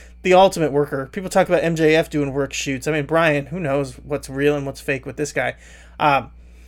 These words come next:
but the, when the crowd was really getting into the yes chants and all that stuff, it felt like he responded by shouting,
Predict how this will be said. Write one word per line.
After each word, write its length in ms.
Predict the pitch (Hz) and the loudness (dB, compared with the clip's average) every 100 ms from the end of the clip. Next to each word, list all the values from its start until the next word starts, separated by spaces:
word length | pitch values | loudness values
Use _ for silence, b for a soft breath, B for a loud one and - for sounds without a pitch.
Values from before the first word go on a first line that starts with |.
| b | b
but 180 | 180 151 | 2 4
the, 100 | 160 | 2
when 200 | 151 190 | 2 2
the 80 | 190 | 2
crowd 280 | - 202 247 | 8 8 8
was 160 | 226 170 | 4 2
really 220 | 196 202 | 6 6
getting 220 | 190 196 | 6 2
into 240 | 202 190 | 0 -2
the 100 | 165 | -2
yes 300 | 143 170 196 | 2 4 2
chants 300 | - 196 196 | 0 0 0
and 100 | 202 | 2
all 100 | 196 | 2
that 160 | 202 185 | 4 2
stuff, 300 | - 202 196 | 4 4 4
it 100 | 160 | 2
felt 220 | - 202 | 6 6
like 160 | 202 - | 6 4
he 140 | 196 | -2
responded 840 | 156 147 - 170 180 196 185 139 | -4 -4 2 6 8 6 6 2
by 160 | 127 139 | 4 2
shouting, 580 | - - 165 160 147 | 2 4 6 8 4